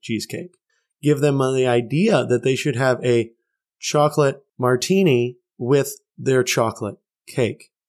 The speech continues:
So when you have the opportunity on that dessert list, you wanna include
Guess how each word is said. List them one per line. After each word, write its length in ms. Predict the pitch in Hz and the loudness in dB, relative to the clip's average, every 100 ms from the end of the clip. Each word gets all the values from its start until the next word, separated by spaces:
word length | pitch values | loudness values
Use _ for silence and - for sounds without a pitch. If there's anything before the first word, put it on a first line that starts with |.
| _ _ _ _ _ | _ _ _ _ _
So 180 | - 135 | -2 2
when 160 | 151 | 4
you 100 | 151 | 4
have 140 | 143 147 | 4 4
the 80 | |
opportunity 680 | 147 - - 180 196 233 220 _ _ _ _ _ | 2 0 -2 0 2 0 -4 _ _ _ _ _
on 240 | 143 165 175 | 0 2 4
that 260 | 170 269 - _ | 0 -2 -14 _
dessert 300 | 143 139 175 | -2 0 2
list, 320 | 185 190 185 - _ | 2 0 -2 -12 _
you 200 | 139 147 | -4 0
wanna 240 | 143 139 | 2 2
include 580 | 135 135 135 123 113 107 | 2 0 0 2 2 -2